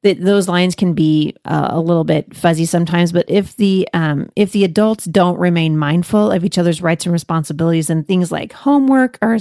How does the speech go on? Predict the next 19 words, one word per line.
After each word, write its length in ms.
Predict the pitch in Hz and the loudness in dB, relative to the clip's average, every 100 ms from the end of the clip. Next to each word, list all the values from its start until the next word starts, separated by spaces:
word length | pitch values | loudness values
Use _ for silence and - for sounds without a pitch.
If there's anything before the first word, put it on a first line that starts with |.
| - | -4
you 80 | 220 | -2
know, 160 | 226 214 | 0 0
it's 120 | 220 | -2
a 60 | |
source 300 | 220 226 220 | -4 -2 -2
of 100 | 220 | -2
discord, 480 | 190 214 - 202 185 | -2 -4 0 0 0
or 140 | 156 160 | -2 -6
chores, 760 | - - 220 214 208 196 190 - - - - - | -10 -4 0 0 0 -2 -4 -8 -18 -20 -20 -4
that 160 | 202 | -4
kind 140 | 185 196 | -2 -2
of 100 | 180 | -2
thing. 460 | 190 180 175 165 - | -2 -2 -2 -4 -6
You 160 | 180 | -2
know, 140 | 180 175 | -2 0
we 220 | 185 208 | 0 0
have 220 | 202 165 | 0 0
a, 280 | 156 - - - - | -2 -4 -10 -14 -8
a 160 | 170 | -8